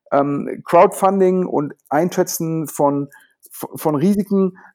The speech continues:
Da, da, das glaube ich, da sollte man den Konsumenten teilweise schützen. Hier für die Marketeers unter den Hörern, ähm, ja, also Exporo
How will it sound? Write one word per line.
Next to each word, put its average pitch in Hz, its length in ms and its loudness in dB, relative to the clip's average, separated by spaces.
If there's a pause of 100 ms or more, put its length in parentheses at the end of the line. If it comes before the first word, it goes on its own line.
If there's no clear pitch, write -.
Da, 147 220 4
da, - 220 -2
das - 500 -4
glaube 156 300 6
ich, 160 80 4
da 151 120 4
sollte 160 200 2
man 156 120 0
den 147 100 0
Konsumenten 151 680 -2 (260)
teilweise 131 640 2 (160)
schützen. - 460 -10 (320)
Hier 214 420 0
für 165 240 0
die 156 220 2
Marketeers 208 760 2
unter 180 200 -2
den 175 180 2
Hörern, 180 440 2 (380)
ähm, 147 480 2
ja, 165 340 4 (100)
also 156 340 2 (240)
Exporo 185 760 4